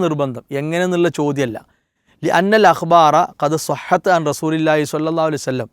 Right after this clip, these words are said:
നബി സ്വല്ലല്ലാഹു അലൈഹി വസല്ലമയിൽ നിന്ന് ഇതിൽ ഒരുപാട് ഹദീസുകൾ വന്നിട്ടുണ്ട്. "അന്നല്ലാഹ അസ്സ വജൽ യൻസിലു ഇല സമാഇ ദുനിയ കുല്ല ലൈല", എല്ലാ രാത്രി അള്ളാഹു ഒന്നാം ആകാശത്തേക്ക് ഇറങ്ങി വരും. "വല്ലദീന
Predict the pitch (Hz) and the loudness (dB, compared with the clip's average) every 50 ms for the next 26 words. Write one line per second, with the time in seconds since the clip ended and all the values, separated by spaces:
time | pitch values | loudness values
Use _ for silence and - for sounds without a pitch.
0 | _ _ _ _ _ _ _ _ _ _ _ 131 135 151 143 170 170 170 170 170 | _ _ _ _ _ _ _ _ _ _ _ -8 -6 -2 0 2 2 4 4 4
1 | 170 170 165 165 156 - 160 156 156 156 156 151 151 151 147 147 151 156 156 147 | 4 4 4 2 0 -2 -2 -2 -2 -2 -2 -4 -4 -4 -4 -6 -6 -6 -6 -4
2 | 131 143 151 135 139 135 147 143 160 160 165 165 170 175 175 175 160 147 143 143 | -4 -4 -4 -4 -2 -4 -2 -2 0 2 4 6 6 6 4 4 2 0 0 0
3 | 147 147 139 - 151 151 156 147 139 139 135 127 - 127 117 110 - - _ _ | -2 -4 -4 -4 -4 -2 -2 -2 -2 -4 -6 -8 -8 -10 -10 -10 -14 -20 _ _
4 | _ _ _ _ _ 135 135 147 156 156 156 151 147 143 131 139 147 143 139 147 | _ _ _ _ _ -6 -2 0 0 2 4 4 4 4 4 4 2 0 0 -2
5 | 147 147 143 143 151 151 143 143 147 147 135 131 143 143 143 143 139 139 - - | 0 0 0 -2 -2 -2 -2 -4 -6 -6 -6 -4 -4 -4 -2 -2 -2 -4 -2 -4
6 | 147 139 143 143 143 147 143 135 131 143 139 143 151 156 - 185 175 170 165 165 | -4 -4 0 0 0 -2 -2 -6 -8 -8 -8 -6 -8 -6 -4 -4 -2 0 0 0
7 | 156 147 135 131 135 147 151 156 160 165 165 156 147 143 143 143 - - 147 147 | 0 0 -2 -4 -4 -6 -6 -4 0 0 2 2 2 0 -2 -2 -6 -6 -6 -4
8 | 139 135 139 139 143 143 151 185 202 - _ _ _ _ _ _ 135 131 143 147 | -4 -4 -2 -2 0 0 0 -2 -4 -6 _ _ _ _ _ _ -6 -4 0 0
9 | 147 143 143 139 139 139 139 131 - _ 143 135 127 143 135 135 139 143 143 139 | 0 2 0 0 0 0 -2 -4 -6 _ -6 -6 -4 -2 -4 -4 -4 -2 -2 -2
10 | 131 117 - _ _ _ _ _ _ _ _ _ _ _ 135 147 160 185 196 208 | -2 -2 -4 _ _ _ _ _ _ _ _ _ _ _ 2 2 4 4 4 4
11 | 220 226 208 202 208 196 190 185 | 4 4 4 4 2 2 2 0